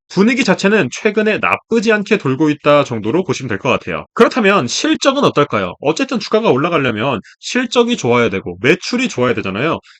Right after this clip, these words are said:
실적 이꼴 주가죠. 매출이 잘 나오는 걸 주가에 그대로 반영을 할 수 있는 게 바로 주식시장이기 때문에 결국에는 실적도 꼭 확인을 하고 넘어가야 됩니다. 자, 사실상 매출액 자체는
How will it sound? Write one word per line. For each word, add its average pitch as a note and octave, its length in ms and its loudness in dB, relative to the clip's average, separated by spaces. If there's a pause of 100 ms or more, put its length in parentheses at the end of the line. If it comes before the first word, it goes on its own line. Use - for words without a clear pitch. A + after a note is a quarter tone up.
실적 B3+ 680 0
이꼴 G3+ 500 0
주가죠. A2 540 -4 (280)
매출이 F#3 500 2
잘 C#3+ 240 0
나오는 D3 280 4
걸 A3 300 4
주가에 C#3 600 0
그대로 E3+ 520 0
반영을 D#3 560 -2
할 G#3 100 2
수 G3 220 -4
있는 C3+ 300 -2
게 D#3+ 240 4 (180)
바로 G3+ 400 6
주식시장이기 E3 540 2
때문에 A2+ 340 0 (260)
결국에는 D#3 480 0
실적도 A3+ 600 -4
꼭 A3+ 220 0
확인을 A#3+ 360 0
하고 A3 140 0
넘어가야 G#2+ 280 0
됩니다. F2+ 260 -6 (100)
자, C3+ 140 2
사실상 A#3 560 2
매출액 B3+ 500 0
자체는 D#3 680 0